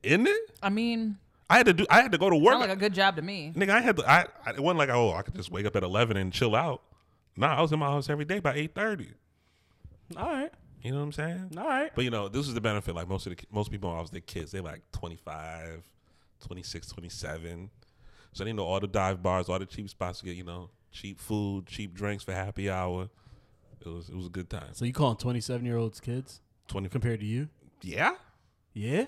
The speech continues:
Speaker 1: Nigga, I'll be thirty-four in a few weeks.
Speaker 2: That's facts.
Speaker 1: That's, that's seven years of difference.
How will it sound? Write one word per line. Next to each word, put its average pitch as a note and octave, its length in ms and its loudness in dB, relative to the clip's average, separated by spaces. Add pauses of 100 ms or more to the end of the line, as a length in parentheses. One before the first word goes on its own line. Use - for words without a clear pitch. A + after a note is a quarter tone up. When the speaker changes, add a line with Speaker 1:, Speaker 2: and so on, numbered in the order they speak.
Speaker 1:
Nigga, F#3 140 0
I'll A#3+ 60 -2
be A#3+ 80 -8
thirty-four B3+ 480 0
in D#4 60 -4
a D4+ 40 -6
few D#4+ 180 2
weeks. F#4+ 420 0 (640)
Speaker 2:
That's D3 240 -12
facts. G#3+ 460 -4 (480)
Speaker 1:
That's, D3+ 180 -6
that's E3 200 -2
seven F3+ 260 0
years A3 220 0
of A#3+ 80 -8
difference. D4 520 -4